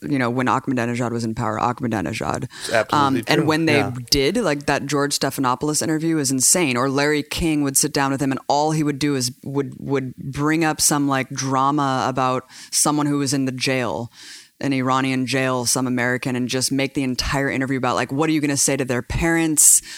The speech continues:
Speaker 1: Are you gonna let them out? And, and just nothing substantial whatsoever about policies, about relations, about the history. Uh,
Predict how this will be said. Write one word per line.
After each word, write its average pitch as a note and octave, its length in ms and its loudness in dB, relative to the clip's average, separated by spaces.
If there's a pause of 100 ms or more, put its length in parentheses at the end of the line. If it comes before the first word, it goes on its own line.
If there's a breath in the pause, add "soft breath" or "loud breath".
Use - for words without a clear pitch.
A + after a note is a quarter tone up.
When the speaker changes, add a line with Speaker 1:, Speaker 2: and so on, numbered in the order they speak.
(120)
Speaker 1:
Are - 80 0
you D3+ 120 2
gonna D3 160 0
let C3+ 180 -2
them A#2+ 160 -2
out? D#3+ 340 4
And, C#3+ 240 -2
and E3+ 80 2
just F3 200 2
nothing F3+ 600 0
substantial D#3+ 720 0
whatsoever C#3 400 0
about A#2+ 320 -2
policies, G3 640 0
about C#3 240 0
relations, E3 1000 0 (380 loud breath)
about - 180 0
the B2+ 100 -2
history. D#3+ 840 0 (600 loud breath)
Uh, D3 340 4